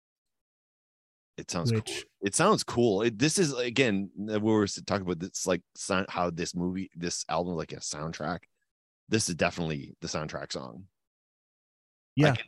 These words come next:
Speaker 1: s-, I can see, uh, some eighties movie where some, I don't know, some, someone in the dirty streets of L A, you know, and maybe being chased or something, or, you know, he's tripping out or he's about to die. I, I don't know. It just,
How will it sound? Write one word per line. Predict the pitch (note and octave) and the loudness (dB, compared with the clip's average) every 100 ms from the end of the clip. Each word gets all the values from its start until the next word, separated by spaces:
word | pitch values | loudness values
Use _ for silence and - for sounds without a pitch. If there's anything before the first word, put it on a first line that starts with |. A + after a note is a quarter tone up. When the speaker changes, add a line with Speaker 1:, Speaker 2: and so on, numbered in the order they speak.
| _ | _
Speaker 1:
s-, | - | -2
I | F#2 | 0
can | G2 F#2+ | 2 0
see, | - G#2 G2 | 2 2 4
uh, | F2+ | 2
some | E2+ G2 G2 | 2 0 0
eighties | F2+ G2 G2 F2+ | 0 2 2 0
movie | F2+ F#2 F2 F2+ F#2 F2+ | 2 2 2 2 2 0
where | F2+ E2+ | 0 0
some, | - E2+ - _ _ - | -2 -4 -6 _ _ -12
I | D2 D#2+ | -6 -4
don't | D2 | -2
know, | C#2+ D2+ | -4 -4
some, | - E2 D#2+ _ _ _ | -4 -6 -6 _ _ _
someone | - G#2 G2 | 0 4 4
in | F#2 | 4
the | F2 E2 D#2+ D#2+ | 0 -4 -8 -6
dirty | - G#2+ G2 | 2 2 2
streets | F2+ G#2 G2+ - | 0 0 0 0
of | F2 | 0
L | F2 F2+ | 2 4
A, | F2+ F#2 F#2 F#2 F2+ - _ _ _ - | 4 4 2 2 0 -6 _ _ _ -2
you | F#2+ | 2
know, | F#2 F2 F2 | 4 2 2
and | E2+ D#2 D2 _ _ F2+ | -2 -6 -12 _ _ -6
maybe | F2+ D#2+ | -4 -2
being | F2+ E2 C#2+ | -4 -6 -6
chased | - F#2+ G2+ - | 0 0 0 -4
or | |
something, | G2 G2 F2+ G2 G2 G2 F#2+ | -2 -2 0 0 0 0 -2
or, | F2 E2+ D#2 D2 D#2 D#2 _ | 0 0 0 -2 -6 -10 _
you | E2 | -8
know, | D2 C#2+ D2+ | -6 -6 -8
he's | C#2+ C#2+ | -12 -10
tripping | - A2 - F#2+ | 0 2 4 4
out | G2 F2+ | 4 4
or | |
he's | C#2+ C#2+ | 0 -2
about | F2+ F2+ | -4 -4
to | D2 | -2
die. | F2 F2+ F#2 F2+ | 2 4 4 2
I, | D#2+ G#2+ | 0 2
I | |
don't | A#2 A2+ | 4 4
know. | F2 | 2
It | E2 | 0
just, | F2 - | -4 -4